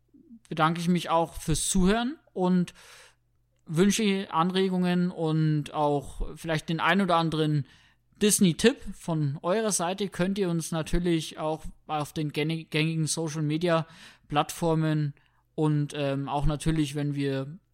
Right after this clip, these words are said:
diesen Podcast dann bei Facebook, ähm, ja, äh, bewerben, auch darunter direkt wieder schreiben. Wir hoffen, dass ihr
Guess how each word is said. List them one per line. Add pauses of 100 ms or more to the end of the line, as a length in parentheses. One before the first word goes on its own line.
(140)
diesen
Podcast
dann
bei
Facebook, (480)
ähm,
ja, (360)
äh, (400)
bewerben,
auch
darunter
direkt
wieder
schreiben. (540)
Wir
hoffen,
dass
ihr